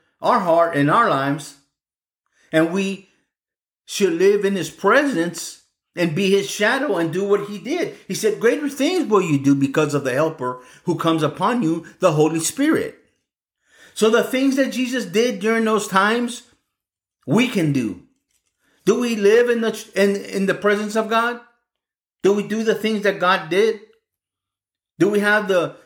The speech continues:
the faith to pray for somebody? To get healed, to be delivered,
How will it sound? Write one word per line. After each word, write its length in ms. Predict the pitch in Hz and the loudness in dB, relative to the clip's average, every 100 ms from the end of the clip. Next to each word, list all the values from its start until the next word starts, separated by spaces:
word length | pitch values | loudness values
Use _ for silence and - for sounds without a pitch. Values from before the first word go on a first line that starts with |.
| _ | _
the 100 | 151 | -4
faith 680 | - 196 233 262 - - _ _ _ _ _ _ _ _ _ _ _ _ | 0 2 2 0 -8 -18 _ _ _ _ _ _ _ _ _ _ _ _
to 80 | 214 | -4
pray 320 | 214 190 208 | -2 0 0
for 140 | 214 233 | 0 -4
somebody? 640 | 247 233 233 240 254 262 - _ _ _ _ _ _ _ _ _ _ _ _ _ _ _ _ _ _ _ | -2 0 0 0 -4 -8 -16 _ _ _ _ _ _ _ _ _ _ _ _ _ _ _ _ _ _ _
To 100 | 165 | -2
get 180 | 170 190 - | 0 0 0
healed, 460 | 214 233 262 240 247 | -4 -2 0 0 -2
to 80 | 175 | -4
be 140 | 185 | -4
delivered, 720 | 180 175 190 254 254 254 - | -2 0 2 2 2 -2 -6